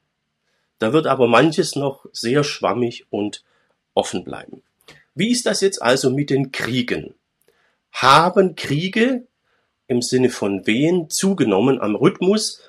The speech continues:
an Häufigkeit und an Intensität?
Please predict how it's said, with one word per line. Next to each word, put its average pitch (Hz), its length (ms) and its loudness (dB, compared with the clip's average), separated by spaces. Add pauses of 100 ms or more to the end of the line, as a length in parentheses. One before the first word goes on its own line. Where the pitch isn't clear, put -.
an 117 180 -2
Häufigkeit 160 840 0
und 185 320 2
an 156 300 0 (260)
Intensität? 120 960 0